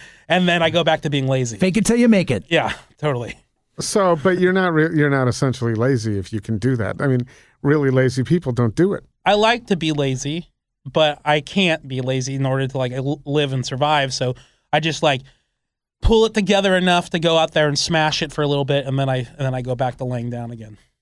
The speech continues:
Speaker 1: So I think that's what I do.
Speaker 3: And that's the
Speaker 1: Seems
Speaker 3: other
Speaker 1: like
Speaker 3: thing
Speaker 1: the
Speaker 3: about,
Speaker 1: analysis.
Speaker 3: that's the other thing about getting married. You can't hide that any longer because someone is witnessing when you're
Speaker 1: <laughs>
Speaker 3: lazy, right? You got somebody else on.
Speaker 1: I'm
Speaker 3: And
Speaker 1: trying to be better. I'm, I, well, geez, my wife has trained me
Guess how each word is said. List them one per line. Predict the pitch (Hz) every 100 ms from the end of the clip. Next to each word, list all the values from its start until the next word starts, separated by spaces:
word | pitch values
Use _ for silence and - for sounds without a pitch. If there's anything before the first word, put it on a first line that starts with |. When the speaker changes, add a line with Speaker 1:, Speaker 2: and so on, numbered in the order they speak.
| _ _
Speaker 1:
So | 135 127
I | 147
think | 220
that's | 220 -
what | 139
I |
do. | 117 113 110
Speaker 3:
And | - 156
that's | 180 180
the | 208
Speaker 1:
Seems | 185
Speaker 3:
other | 175
Speaker 1:
like | 156
Speaker 3:
thing |
Speaker 1:
the | 170
Speaker 3:
about, | 160
Speaker 1:
analysis. | 151 139 147 135 - -
Speaker 3:
that's | 165 -
the | 175
other | 156 160
thing | 165 156
about | 131 123
getting | 139 123 117
married. | 147 180 113 104
You | 123
can't | - 139 117
hide | 143 190 151
that | 123 117 - _ 147
any | 147 131
longer | 117 113 117 113 123
because | 120 110 127 113
someone | 139 135
is | 127 107
witnessing | 151 165 135 - 120 104 104 104 _ _ _ _ - - -
when | 156 160
you're | 147
Speaker 1:
<laughs> | 147 160
Speaker 3:
lazy, | 180 175 220 247
right? | 190 185 185
You | 180
got | 160 160
somebody | - 170 165
else | 175 190 175
on. | 143 131
Speaker 1:
I'm | 262
Speaker 3:
And | 151 147
Speaker 1:
trying | 226 247
to | 240
be | 214
better. | 196 202 196 170
I'm, | 175 175
I, | 170
well, | 170 175
geez, | 131 151 135
my | 139
wife | 143 156 165
has | 156 135
trained | - 165 160
me | 156 147 143